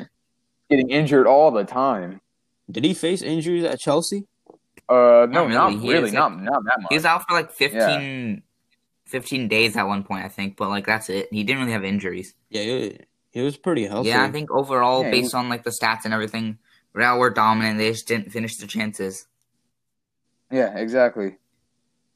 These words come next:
Speaker 2: Yeah, you're
Speaker 1: And
Speaker 2: gonna get those types of games sometimes, and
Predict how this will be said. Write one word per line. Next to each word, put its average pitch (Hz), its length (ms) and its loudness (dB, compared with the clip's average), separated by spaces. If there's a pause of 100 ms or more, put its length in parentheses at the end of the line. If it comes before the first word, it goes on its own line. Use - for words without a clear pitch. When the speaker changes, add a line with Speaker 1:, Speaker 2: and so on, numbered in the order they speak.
(260)
Speaker 2:
Yeah, 113 260 -4
you're 110 100 2
Speaker 1:
And 107 80 0
Speaker 2:
gonna 107 180 -2
get 107 200 -4
those 104 240 -4
types 98 260 -8
of 95 80 -10
games 95 420 -10
sometimes, 95 640 -10
and 92 220 -16